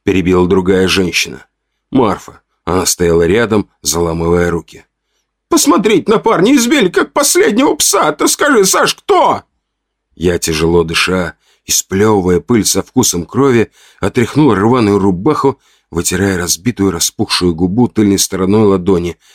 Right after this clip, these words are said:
покачал головой, стараясь выровнять дыхание. «Да так, ничего, с, с, н-, неважно, с, сам разберусь, н-, ничего страшного». «Да какой ж ничего!»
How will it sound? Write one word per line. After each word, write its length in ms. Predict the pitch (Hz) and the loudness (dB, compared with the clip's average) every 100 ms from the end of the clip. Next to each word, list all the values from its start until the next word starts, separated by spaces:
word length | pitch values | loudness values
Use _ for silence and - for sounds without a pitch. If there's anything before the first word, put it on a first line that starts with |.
| _ | _
покачал 420 | 82 82 - 95 | -8 -6 -4 -4
головой, 380 | 80 85 90 117 | -4 -4 0 0
стараясь 500 | - 87 101 107 - _ _ _ | -2 -2 -2 -2 -4 _ _ _
выровнять 480 | 78 87 82 85 80 | -6 -6 -4 -8 -8
дыхание. 640 | 90 - 87 - - _ _ _ _ _ _ _ _ _ | -12 -10 -14 -16 -20 _ _ _ _ _ _ _ _ _
«Да 320 | - - 98 110 | -20 -14 -8 -4
так, 380 | - 101 - _ _ _ _ _ | -4 -6 -10 _ _ _ _ _
ничего, 480 | - 98 - 131 98 | -4 -2 -2 0 0
с, 60 | - | 0
с, 540 | - - - - - _ _ - | -2 -4 -4 -8 -18 _ _ -4
н-, 380 | 101 117 117 120 | -2 0 -2 0
неважно, 480 | 127 131 95 82 - | 2 2 0 -6 -10
с, 160 | - - _ - _ - - | -12 -12 _ -20 _ -20 -10
сам 400 | - - - 143 | -4 -2 0 0
разберусь, 460 | 98 98 120 98 - | 0 0 0 0 0
н-, 120 | 117 110 | -2 0
ничего 360 | 143 - 151 | 0 2 0
страшного». 640 | 143 - 147 - 90 80 - _ _ _ _ _ _ _ _ _ _ _ _ _ _ | 0 -2 -2 -4 -4 -6 -8 _ _ _ _ _ _ _ _ _ _ _ _ _ _
«Да 300 | _ 95 117 | _ -2 0
какой 420 | 98 131 - 147 131 | 0 -2 0 2 2
ж 140 | - | 2
ничего!» 840 | 131 151 - 147 156 190 165 104 | 2 2 0 2 2 2 2 -2